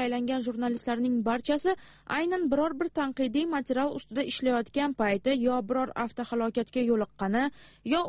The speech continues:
o'g'irlab ketilgani yoki noma'lum kishilar tomonidan qattiq do'pposlab ketilganini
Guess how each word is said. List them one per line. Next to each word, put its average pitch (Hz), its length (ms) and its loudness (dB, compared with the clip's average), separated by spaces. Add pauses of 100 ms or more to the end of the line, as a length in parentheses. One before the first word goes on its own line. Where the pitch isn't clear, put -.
o'g'irlab 262 500 0
ketilgani 208 540 0 (140)
yoki 214 320 2 (400)
noma'lum 302 480 0
kishilar 285 380 -4
tomonidan 247 520 0 (100)
qattiq - 380 -6
do'pposlab 233 580 0
ketilganini 320 600 0